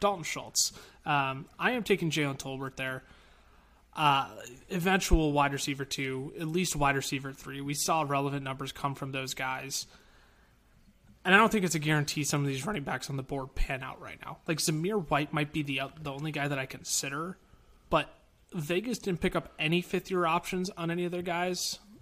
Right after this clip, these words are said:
uh, on, and on any of the three of them. Cleveland Farrell, I just didn't expect them to. Josh Jacobs was a little bit surprising, but I, I'm just,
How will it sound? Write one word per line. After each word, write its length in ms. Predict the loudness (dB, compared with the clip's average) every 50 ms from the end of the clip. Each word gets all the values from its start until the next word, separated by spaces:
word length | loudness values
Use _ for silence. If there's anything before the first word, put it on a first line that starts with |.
| -12
uh, 40 | -10
on, 320 | -8 -6 -6 -6 -6 -6 -8 -10 -8
and 140 | -8 -8 -6 -4
on 240 | -4 -4 -4 -4 -6 -6
any 340 | -4 -2 -2 -2 -2 -4 -4
of 160 | -6 -6 -6
the 80 | -6
three 300 | -8 -6 -6 -4 -4 -2
of 120 | -4 -4 -2
them. 300 | -2 -2 0 -2 -2 -6 -8 -16 -20 -20 _ _
Cleveland 400 | -2 2 4 4 4 2 0 -2
Farrell, 340 | -2 -2 2 4 4 4 4
I 40 | 2
just 200 | 0 -4 -4 -4
didn't 180 | -4 -4 -6
expect 500 | -4 -6 -6 -6 0 0 0 0 0 -4
them 180 | -4 -4 -4 -2 -2
to. 420 | 0 0 0 0 0 0 -2 -4 -6 -10 -18 -20 -18 0
Josh 260 | 4 6 6 6 6
Jacobs 240 | 2 0 0 0 -2
was 100 | -4 -4
a 40 | -4
little 180 | -4 -6 -4
bit 160 | -4 -4 -6
surprising, 500 | -6 -8 -6 -4 -4 -2 -2 -2 -2 -4 -4
but 160 | -4 -6 -6 -2 0
I, 240 | 2 2 2 0 -4 -10 -18 -20 -20 -20 -20 -20 -20 -20 -20 -20 -20 _ -20 -20 -20 -20 -20 -20 -20 -6 _
I'm 140 | 0 0 2
just, 180 | 2 0 -2